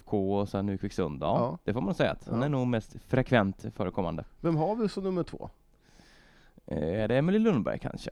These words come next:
Speaker 2: Ja, Emily Lundberg.
Speaker 1: Ja, det är såklart. Det vi
Speaker 2: Becka
Speaker 1: hade ju
Speaker 2: Mellqvist
Speaker 1: Becka
Speaker 2: var det.
Speaker 1: Mellqvist, ja.
Speaker 2: Ja.
Speaker 1: Henne ringde ju ett, ett, var vi rätt flitiga med.
Speaker 2: Ja, vi har ju fått en ny, eh,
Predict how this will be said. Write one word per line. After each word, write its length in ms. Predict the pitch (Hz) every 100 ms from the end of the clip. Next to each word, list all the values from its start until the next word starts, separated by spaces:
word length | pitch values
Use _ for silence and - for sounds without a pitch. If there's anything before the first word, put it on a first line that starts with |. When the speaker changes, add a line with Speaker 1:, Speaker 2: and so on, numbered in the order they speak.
| -
Speaker 2:
Ja, 280 | - 101 107 - _ _ - _
Emily 300 | - 123 120
Lundberg. 480 | 117 95 78 76 85 - _ _ _ - - -
Speaker 1:
Ja, 400 | - 123 131 135
det 60 | 123
är 40 |
såklart. 360 | 117 131 123 98 -
Det 100 | 107
vi 80 |
Speaker 2:
Becka 120 | 107 135
Speaker 1:
hade 120 | 98
ju 100 | 135
Speaker 2:
Mellqvist 420 | 135 120 160 110
Speaker 1:
Becka 100 | 110
Speaker 2:
var 60 | 104
det. 60 |
Speaker 1:
Mellqvist, 260 | 98 123 113
ja. 80 | -
Speaker 2:
Ja. 160 | 107 107
Speaker 1:
Henne 200 | 104 101
ringde 240 | 101 87
ju 120 | 90
ett, 160 | 80 - -
ett, 240 | 101 - - - - -
var 140 | - 117
vi 120 | 113
rätt 120 | 107
flitiga 300 | 127 113 117
med. 120 | 104 92 - - - - - - -
Speaker 2:
Ja, 140 | 117
vi 100 | 131
har 80 | 151
ju 40 | 156
fått 200 | 165 151
en 100 | 170
ny, 220 | 226
eh, 100 | 175